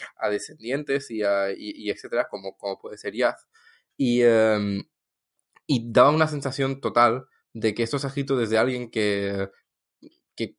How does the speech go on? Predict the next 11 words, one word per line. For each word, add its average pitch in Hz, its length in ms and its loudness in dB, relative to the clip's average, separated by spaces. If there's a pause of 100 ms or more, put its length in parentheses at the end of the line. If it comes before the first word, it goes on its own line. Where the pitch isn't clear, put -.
(420)
tiene 127 240 0
en 135 320 -6
cuenta 135 320 2
el 127 160 0
legado 113 400 2
que 123 80 -2
ha 107 40 4
dejado 110 340 2
este 113 180 -4
evento 104 240 -2
histórico 123 600 -4